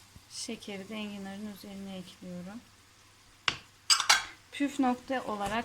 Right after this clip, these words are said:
enginar yemeğine şeker gerçekten çok yakışıyor. Cevizli olarak, e, cevizli olarak bir iki kere ben de tercih ettim arkadaşlar. Gerçekten ceviz yumuşayınca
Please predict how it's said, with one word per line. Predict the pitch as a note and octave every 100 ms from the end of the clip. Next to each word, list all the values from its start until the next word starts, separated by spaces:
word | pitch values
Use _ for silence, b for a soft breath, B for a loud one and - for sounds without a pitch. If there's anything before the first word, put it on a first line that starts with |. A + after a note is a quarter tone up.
| -
enginar | A3 A3 A3+ A3+
yemeğine | A3 G#3 G#3 A#3
şeker | A#3+ A3 - A3+ G#3
gerçekten | G3 A3 A3+ - G3 G3 F#3+
çok | - G3 F#3
yakışıyor. | F#3 - - - - F#3 G3 C4+ - B B B B -
Cevizli | C4+ C#4+ D#4+ D#4+
olarak, | E4+ D#4 E4 F4 - - -
e, | G#3 G3+ G3+ G#3 -
cevizli | C4 C4 A#3+
olarak | C#4+ C#4 C#4+ C#4+ C4
bir |
iki | B3+ -
kere | - B3+ B3+
ben | B3+ B3+
de | A3+
tercih | G#3+ G3+ F#3+ F#3+
ettim | G3 G3 G3+
arkadaşlar. | F#3+ F#3 G3 G3 - B3
Gerçekten | A3 A3+ A#3+ B3 A#3+ A#3 A#3
ceviz | G3 A3+ A#3+ G#3
yumuşayınca | G#3+ A3 - A3+ A3+ G#3 F#3 G3